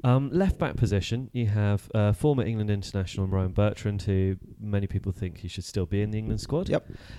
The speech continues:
Speaker 1: Um, and you have Matty Targett, who's a
Speaker 2: England under
Speaker 1: fantastic
Speaker 2: twenty-one.
Speaker 1: understudy. Yeah.
Speaker 2: Yeah, great.
Speaker 1: Then from your centre backs, you have a Japanese international, you have a Polish international who scored and w-, got a
Speaker 2: Well, bo-,
Speaker 1: Ballon
Speaker 2: well,
Speaker 1: of the Match
Speaker 2: both
Speaker 1: in
Speaker 2: of
Speaker 1: the World
Speaker 2: those
Speaker 1: Cup.
Speaker 2: played at the wo-, last World
Speaker 1: Yeah,
Speaker 2: Cup.
Speaker 1: yeah.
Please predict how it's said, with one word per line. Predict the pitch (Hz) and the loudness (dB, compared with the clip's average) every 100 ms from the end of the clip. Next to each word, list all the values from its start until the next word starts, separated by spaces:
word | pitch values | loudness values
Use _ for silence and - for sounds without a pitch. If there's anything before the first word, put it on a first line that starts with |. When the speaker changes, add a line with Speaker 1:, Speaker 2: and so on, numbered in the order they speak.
| - | 0
Speaker 1:
Um, | 104 98 95 | 4 4 2
and | 107 | 2
you | 104 | 2
have | 107 | 2
Matty | 104 101 - | 2 -2 -2
Targett, | 95 104 98 95 - | 0 2 2 0 0
who's | 101 98 101 | 2 2 2
a | |
Speaker 2:
England | 92 101 98 | 2 2 2
under | 92 | 2
Speaker 1:
fantastic | 95 92 92 | 2 2 2
Speaker 2:
twenty-one. | 92 92 87 | 4 4 4
Speaker 1:
understudy. | 90 85 92 90 82 - | 2 2 0 0 -2 -4
Yeah. | 107 92 - - _ - | -4 -4 -4 -18 _ -8
Speaker 2:
Yeah, | 76 - | -6 -6
great. | - 73 - - - | -6 -6 -6 -8 2
Speaker 1:
Then | 156 170 | 2 2
from | 196 | 0
your | 190 | 0
centre | 170 196 190 - | -2 -2 -2 -2
backs, | 101 90 - - | 0 0 -2 -2
you | 101 | 0
have | 107 104 101 - | 0 0 -2 -2
a | 110 107 | 2 2
Japanese | - 160 160 156 135 127 117 107 | 2 -4 -2 -2 0 0 0 -2
international, | - 120 - 107 98 - 98 107 143 - - - _ | -4 -4 -2 -2 -2 -4 -2 -2 -4 -14 -20 -20 _
you | - 107 | -2 0
have | 107 110 104 - | 2 2 2 4
a | 107 107 - | 4 4 2
Polish | 147 156 143 127 | 0 2 2 2
international | 120 113 110 104 - 110 | -2 -2 -2 -2 0 2
who | 113 | 2
scored | - - 117 107 | 0 2 4 4
and | 107 104 104 | 2 0 -4
w-, | 113 110 | -2 0
got | 107 | 0
a | |
Speaker 2:
Well, | 123 | 2
bo-, | 139 | 6
Speaker 1:
Ballon | 131 | 8
Speaker 2:
well, | 131 | 6
Speaker 1:
of | |
the | 104 | 10
Match | 143 | 10
Speaker 2:
both | 156 | 10
Speaker 1:
in | - | 8
Speaker 2:
of | |
Speaker 1:
the | 117 | 6
World | 107 | 6
Speaker 2:
those | 98 | 6
Speaker 1:
Cup. | 101 | 4
Speaker 2:
played | 104 98 | 4 2
at | |
the | 95 | 0
wo-, | 101 | 0
last | 101 95 - | 2 0 2
World | 110 | 4
Speaker 1:
Yeah, | 107 | 4
Speaker 2:
Cup. | 76 - | 0 0
Speaker 1:
yeah. | 110 | 0